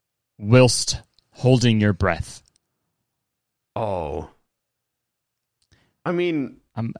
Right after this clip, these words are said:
Speaker 2: a-,
Speaker 1: I s-
Speaker 2: am I able to, am I able to go straight up and down if I'm flying, or is it just straight up? Because that's a problem if it's just straight up.
Speaker 1: <laughs> If it, true, I guess if it's up, then you're just dead.
Speaker 2: I'm just, I'm
Speaker 1: 'Cause
Speaker 2: just gone, yeah.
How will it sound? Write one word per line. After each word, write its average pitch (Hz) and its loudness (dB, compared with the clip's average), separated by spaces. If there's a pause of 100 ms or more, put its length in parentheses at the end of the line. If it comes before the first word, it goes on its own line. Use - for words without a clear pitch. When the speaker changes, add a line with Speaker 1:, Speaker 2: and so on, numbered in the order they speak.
(160)
Speaker 2:
a-, - -4
Speaker 1:
I 151 -6
s- 151 -2
Speaker 2:
am 156 0
I 160 -2
able 190 -2
to, 160 -6
am 147 -4
I 175 -4
able 190 -4
to 156 -6
go 147 -4
straight 147 -6
up 131 -6
and 98 -6
down 139 -4
if - -6
I'm 226 -4
flying, 254 -4
or 147 -2
is 131 -6
it 117 -8
just 123 -6
straight - -8
up? 76 -8
Because 101 -8
that's 139 -6
a - -10
problem - 2
if - -8
it's - -8
just 139 -6
straight 123 -6
up. 85 -8
Speaker 1:
<laughs> - -20
If 131 2
it, 127 0 (140)
true, 151 2
I 120 4
guess 143 -4
if 135 -2
it's 123 -4
up, 127 2
then 101 -6
you're 98 -4
just 90 -8
dead. 87 -4 (140)
Speaker 2:
I'm 113 -4
just, 113 -8
I'm 98 -4
Speaker 1:
'Cause 90 -6
Speaker 2:
just - -6
gone, 92 -6
yeah. 90 -6